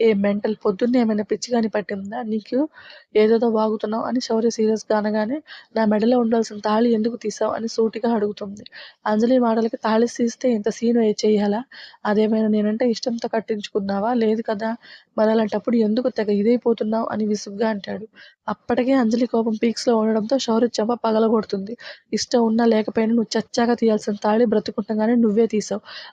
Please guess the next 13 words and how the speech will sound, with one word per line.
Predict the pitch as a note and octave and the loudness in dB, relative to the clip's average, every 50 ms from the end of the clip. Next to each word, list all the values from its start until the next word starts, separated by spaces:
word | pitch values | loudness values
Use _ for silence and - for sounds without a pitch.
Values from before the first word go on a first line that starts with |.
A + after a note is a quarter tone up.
| - G#3+ | -4 -2
అందుకే | G#3 G#3+ G#3+ A3+ - B3+ B3 A3+ | 0 0 0 0 2 2 2 2
ఈ | G#3+ | 2
చెంప | G3 - G#3+ G#3 G#3+ - A3+ | 0 0 -2 -2 -2 -2 -2
దెబ్బ" | A3 A3+ F#3+ G3 A3 | -2 -2 0 0 0
అని | A3 G#3 G#3 | 0 0 -2
సీరియస్గా | G3+ - G#3+ A3 G#3+ A3+ G#3+ - - G#3 | -2 -2 -2 0 0 0 -2 -2 -4 -4
చెప్పి | - - G#3 - B3+ | -4 -4 -6 -4 -4
టేబుల్ | A3+ - A#3 A3+ G#3+ A#3 A3+ | 0 2 2 4 4 4 2
మీద | A#3 G#3+ G#3+ | 2 2 0
ఉన్న | G#3+ G3+ | 0 0
తాళి | G3+ G#3 G3+ G#3+ G#3+ A3+ | 0 0 2 2 2 2
నల్లపూసలు | A3+ G#3+ G#3+ G#3+ - A#3 G#3+ G#3 G#3+ G#3 - | 2 2 0 0 0 -2 -2 0 -2 -2 0
తీసుకొని | G#3 G3+ - - - A3 A#3 D4+ | -2 -4 -4 -4 -6 -6 -6 -6